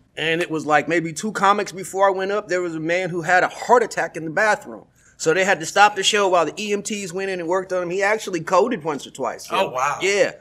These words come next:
Speaker 1: So dude almost died in the bathroom. And so it, it, it wound up cutting my set time down. But that, that was the least of the worries. So I kinda had to address it.
Speaker 2: Oh, it was funny.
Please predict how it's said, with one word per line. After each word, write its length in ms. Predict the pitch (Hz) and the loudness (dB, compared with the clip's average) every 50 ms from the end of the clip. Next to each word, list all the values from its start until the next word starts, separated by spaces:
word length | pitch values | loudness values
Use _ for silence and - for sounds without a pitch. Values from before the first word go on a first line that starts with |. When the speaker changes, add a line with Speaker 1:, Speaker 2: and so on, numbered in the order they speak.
| _ _ | _ _
Speaker 1:
So 140 | - 160 156 | -6 -4 0
dude 200 | 147 196 247 254 | 0 4 6 8
almost 280 | 262 254 240 226 156 147 | 8 8 6 4 4 6
died 280 | 190 190 208 220 214 208 | 6 6 6 6 4 2
in 60 | 196 | 2
the 60 | 180 | 4
bathroom. 680 | 151 175 196 208 202 196 - 147 151 135 127 117 110 - _ - | 6 6 6 6 6 4 0 -4 -6 -6 -6 -8 -12 -16 _ -8
And 160 | 151 147 147 143 | -6 -4 -4 0
so 240 | - 160 156 151 | 0 2 4 4
it, 120 | 143 - - | 4 2 2
it, 380 | 147 143 143 127 135 147 147 | 0 0 0 0 0 2 2
it 100 | 151 151 | 2 0
wound 260 | 147 170 180 185 180 175 | -2 -2 -2 2 4 4
up 140 | 165 165 | 4 4
cutting 240 | - 202 196 185 156 | 4 0 0 0 0
my 140 | 160 156 147 | 0 0 0
set 260 | - - 185 175 - | 0 2 0 0 0
time 300 | - 170 143 139 127 120 | 0 -2 -2 -2 -2 -4
down. 260 | 117 123 123 117 101 - _ _ _ _ | -6 -6 -6 -8 -10 -16 _ _ _ _
But 140 | - 175 160 | -4 -2 0
that, 180 | 190 190 - 190 | 0 0 2 2
that 120 | 202 202 | 2 2
was 120 | 196 180 | 0 0
the 80 | 170 170 | -2 -2
least 260 | 170 175 175 - - | -2 -2 -2 -4 -4
of 40 | 156 | -2
the 60 | 147 147 | 0 0
worries. 360 | 143 135 135 123 120 120 - | 2 2 0 0 -2 -4 -2
So 100 | - 131 135 | 0 2 2
I 80 | 143 | 2
kinda 280 | - - 165 151 147 131 | 2 0 0 0 0 0
had 220 | 143 143 139 123 | 0 0 0 0
to 80 | 120 120 | -2 -6
address 380 | 110 104 113 117 101 - - | -8 -6 -6 -8 -8 -8 -12
it. 80 | 87 - _ - | -18 -20 _ -4
Speaker 2:
Oh, 160 | 165 180 175 165 | -2 -2 -2 -2
it 40 | |
was 180 | 156 143 - - | -4 -6 -8 -8
funny. 380 | 139 143 147 127 113 101 - | -8 -8 -8 -10 -10 -14 -16